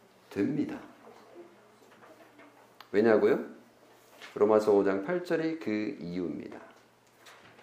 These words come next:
우리가 아직 죄인 되었을 때에 그리스도께서 우리를 위하여 죽으심으로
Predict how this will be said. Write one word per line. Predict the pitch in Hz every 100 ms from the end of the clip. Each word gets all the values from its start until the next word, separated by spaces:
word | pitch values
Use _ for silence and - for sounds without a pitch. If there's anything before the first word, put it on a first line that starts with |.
| - -
우리가 | 120 135 123
아직 | 123 120
죄인 | 117 113 113 104
되었을 | 104 101 101 98 95
때에 | 95 92 92
그리스도께서 | 165 196 - 202 190 185
우리를 | 170 160 156
위하여 | 147 139 139
죽으심으로 | - 147 175 139 95 87